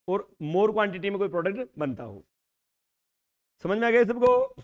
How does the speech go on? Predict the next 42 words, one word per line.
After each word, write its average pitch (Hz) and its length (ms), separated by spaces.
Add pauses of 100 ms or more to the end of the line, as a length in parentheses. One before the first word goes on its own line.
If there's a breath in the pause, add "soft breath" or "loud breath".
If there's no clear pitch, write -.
(640)
तो 165 60
वुड्स 190 220
रिएक्शन 226 360
उससे 220 160
आगे 208 220
की 208 60
रिएक्शन 214 300
थी 214 60
जो 233 140
अपन 226 120
ने 220 80
कल 196 120
पढ़ी 170 200
थी। 107 120 (1500)
क्लियर 208 180
हो 240 80
गया? 240 200 (1160)
अब 175 80
एक 202 120
और 226 80
क्वेश्चन 226 220
दिया 226 120
जा 220 100
रहा 226 100
है, 220 60
थोड़ा 220 140
सा 214 80
मुश्किल 196 320
है 185 80
ये 185 60
वाला 170 160
क्वेश्चन। 120 300 (1000)
ऐसे 190 220
स्टूडेंट 226 220
जिनको 233 180
अब 208 140
तक 202 60
समझ 220 160
में 220 120
आ 220 60
रहा 220 100
है 220 260